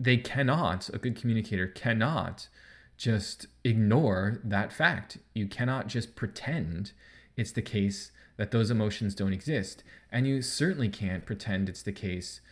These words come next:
uh, or to pretend that, that they don't exist and then choose to, to construct a message that ignores, uh, those emotions and attempts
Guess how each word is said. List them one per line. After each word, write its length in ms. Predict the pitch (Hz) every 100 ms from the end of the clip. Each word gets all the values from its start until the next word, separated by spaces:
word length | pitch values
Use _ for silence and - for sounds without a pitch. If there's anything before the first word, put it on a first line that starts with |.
| - - -
uh, 220 | 110 101 95
or 140 | 110
to 140 | -
pretend 400 | - - 113 104
that, 140 | 101 -
that 120 | 101
they 80 | 104
don't 160 | 101
exist 340 | 101 98 95 -
and 140 | 104
then 300 | 98 98 95 -
choose 340 | - - 139 123
to, 140 | -
to 80 | -
construct 460 | - 104 - 120 110
a 40 |
message 420 | 104 - 101 95
that 240 | 95 85 117
ignores, 920 | 104 98 95 156 139 90 90 87 - - - - - _ _ _ _ -
uh, 280 | 95 90 92
those 320 | 107 101 98
emotions 760 | - 104 95 - 90 87 90 - -
and 140 | 101
attempts 360 | 98 113 107